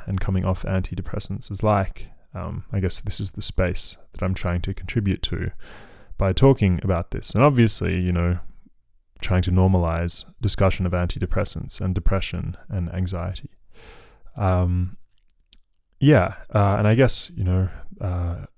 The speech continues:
this episode will cover, um, some serious themes. Um,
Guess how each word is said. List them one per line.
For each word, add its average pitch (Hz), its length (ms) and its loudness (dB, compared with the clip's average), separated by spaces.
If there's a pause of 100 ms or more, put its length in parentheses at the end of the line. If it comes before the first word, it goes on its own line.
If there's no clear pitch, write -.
(160)
this - 400 2
episode 95 600 2
will 92 180 0
cover, 90 560 0 (260)
um, 87 340 -2
some 90 600 -4
serious 95 560 2
themes. - 560 -2 (340)
Um, 90 360 -4